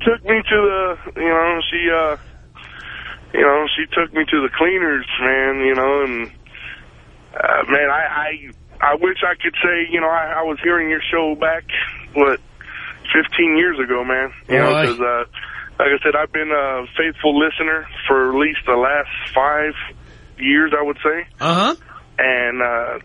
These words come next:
Speaker 1: Jesus Christ, man. I mean, I encourage all my employees, everybody that, that, uh, that works with me and for me, and,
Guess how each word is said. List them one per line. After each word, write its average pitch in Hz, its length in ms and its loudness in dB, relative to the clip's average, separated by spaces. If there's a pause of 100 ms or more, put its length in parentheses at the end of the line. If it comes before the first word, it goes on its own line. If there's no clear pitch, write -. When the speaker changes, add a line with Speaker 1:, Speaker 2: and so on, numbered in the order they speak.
(140)
Speaker 1:
Jesus 113 800 -2 (180)
Christ, 120 520 0
man. 113 240 0
I 120 120 0
mean, 120 200 -2
I 139 180 2
encourage 123 520 0
all 127 280 2
my 123 220 -2
employees, 120 680 0 (180)
everybody 120 480 0
that, 113 200 0 (720)
that, - 180 2
uh, 120 260 0 (320)
that 110 160 4
works 131 280 0
with 127 280 0
me 127 240 2
and 113 140 0 (120)
for 127 220 2
me, 127 360 -2
and, 104 280 -6